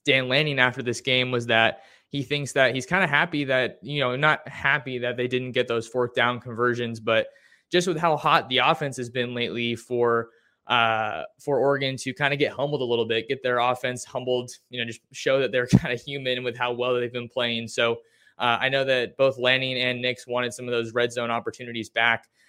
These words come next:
I really don't fault Nix, uh, too much for, um, for those inter-, the interceptions today. Uh, Oregon continues to do a good ball, good job taking care of the ball. Ball security has been a huge plus for them all season,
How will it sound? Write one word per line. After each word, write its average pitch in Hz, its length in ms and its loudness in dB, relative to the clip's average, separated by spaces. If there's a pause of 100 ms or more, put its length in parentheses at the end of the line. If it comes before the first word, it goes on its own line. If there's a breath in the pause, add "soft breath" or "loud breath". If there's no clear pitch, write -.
(160 soft breath)
I 135 80 6
really 160 180 6
don't 139 220 -2
fault 135 240 4
Nix, 127 460 -2
uh, 117 320 2
too 131 220 -6
much 120 500 -4
for, 120 440 -2
um, 110 540 -6 (240)
for 131 180 -4
those 123 140 -4
inter-, 127 200 -6
the 127 120 -4
interceptions 123 580 -4
today. 117 460 0 (140)
Uh, 117 260 -2 (100)
Oregon 131 380 -6
continues 123 300 -10
to 127 60 -8
do 123 180 -2
a - 20 -2
good 120 240 -2
ball, 120 380 -2
good 131 200 0
job 127 380 2
taking 123 300 -10
care 139 180 0
of 127 80 0
the 110 60 -2
ball. 120 340 0
Ball 117 140 0
security 123 480 -6
has 120 140 -4
been 117 180 -6
a - 20 -8
huge 131 320 -6
plus 131 240 0
for - 80 -14
them 131 240 -4 (480 soft breath)
all 123 160 4
season, 175 500 0